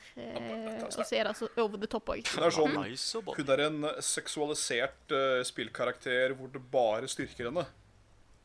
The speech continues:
Speaker 3: Mm.
Speaker 1: Ja.
Speaker 2: føler jeg.
Speaker 1: Det er ikke gjort sånn teit.
Speaker 2: Nei.
Speaker 1: Det er ikke sånn der, eh, eh, I'm watching it for the plot-greie.
Speaker 2: Nei. Selv om, eh, du kan vel nesten si at
Speaker 1: Ja, litt.
Speaker 2: seksualiseringen hennes er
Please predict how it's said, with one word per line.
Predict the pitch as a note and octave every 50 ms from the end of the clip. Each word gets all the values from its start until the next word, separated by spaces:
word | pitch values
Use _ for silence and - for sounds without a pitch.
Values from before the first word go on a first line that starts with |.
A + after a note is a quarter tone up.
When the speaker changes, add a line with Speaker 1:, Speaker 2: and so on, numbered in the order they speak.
| _ -
Speaker 3:
Mm. | C#3 C#3+ C3 A2 B2+ -
Speaker 1:
Ja. | A#3+ A#3
Speaker 2:
føler | - - - B2 G2+ F2 E2+
jeg. | - - - - - - -
Speaker 1:
Det | -
er | C4+
ikke | C4 - B3+ A#3 B3
gjort | A#3+ -
sånn | - A#3+ A3 -
teit. | - - G#3 - -
Speaker 2:
Nei. | - G#3 F#3+ - - - - - - - - - - - -
Speaker 1:
Det | B3
er | B3 -
ikke | - A3+ G#3
sånn | - B3 A#3+
der, | A#3+ A#3+ A#3 A#3
eh, | A#3 A3+ G#3+ G#3+ G#3+ A3+ A#3 A#3+ - A#3+ B3 A3 _ - _ _ _ _ _ _ -
eh, | - A#3+ A#3 A3+ A3+ A3 A3 - -
I'm | - A#3 A#3
watching | A3+ A3+ A3 - - A3+ G#3+
it | G#3+ -
for | - - G#3
the | A3+
plot-greie. | G#3+ - A#3+ A3 - - - - D4+ A3 G3+ -
Speaker 2:
Nei. | C#3 A#2+ - - _ _ _ _ _ - - _ _ _ - _ - - - - _ -
Selv | - - D3+ B2
om, | A2 A2 A2+
eh, | A#2 A#2 A2+ - - _ _ _ _ _ _ _ _ - _ _ _ _ _ _ -
du | -
kan | - - A2+
vel | G#2+ A2+
nesten | G#2 - -
si | G#2+ - A2
at |
Speaker 1:
Ja, | G#2
litt. | G#2+ -
Speaker 2:
seksualiseringen | - - B2+ - - A3+ G#3+ - B2 A2 A2 G#2+ G#2+
hennes | G2+ G2+ G#2 - - - -
er | A2+ D3